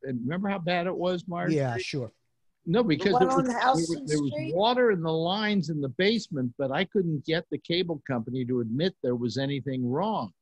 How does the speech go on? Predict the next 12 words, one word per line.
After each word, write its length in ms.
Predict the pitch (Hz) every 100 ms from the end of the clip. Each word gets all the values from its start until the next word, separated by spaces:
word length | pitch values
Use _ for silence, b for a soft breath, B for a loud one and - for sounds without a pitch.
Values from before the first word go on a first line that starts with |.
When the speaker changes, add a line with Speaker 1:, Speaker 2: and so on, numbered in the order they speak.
| _ _ _ _ _
Speaker 1:
So 180 | 143 -
I 80 | 220
wanted 300 | 254 208 160
to 60 | 143
see 160 | 170
my 180 | 151 139
television 680 | - 185 226 175 135 123 110
shows 340 | - 120 113
without 320 | 120 139 175
them 200 | 185 143 104
glitching 640 | 123 185 247 190 170 123
constantly. 1040 | - 131 120 113 - - 98 - 101 95